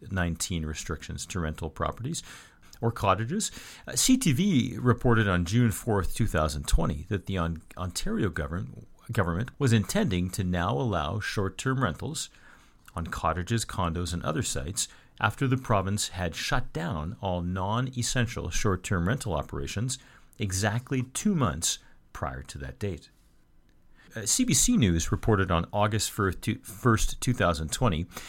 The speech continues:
that New Brunswick's housing market, which had slowed in March due to the pandemic, has blown up, with the Fredericton, Fredericton area seeing a fifty-three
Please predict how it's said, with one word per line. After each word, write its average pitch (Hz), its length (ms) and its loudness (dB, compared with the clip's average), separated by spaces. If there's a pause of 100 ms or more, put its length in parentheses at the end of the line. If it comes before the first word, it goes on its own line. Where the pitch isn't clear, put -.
(280)
that - 180 0
New 170 200 4
Brunswick's 135 580 4
housing 165 480 2
market, 76 380 -2
which 98 220 -2
had 87 180 -2
slowed 101 540 0
in 101 120 0
March 87 420 -2
due 110 140 4
to 95 140 2
the 85 100 0
pandemic, 90 640 -2 (500)
has 92 200 -2
blown 104 340 0
up, 165 200 -4 (360)
with 123 140 4
the - 80 4
Fredericton, 120 800 2
Fredericton 135 560 2
area 85 340 2
seeing 101 360 0
a 85 80 -2
fifty-three 156 1080 0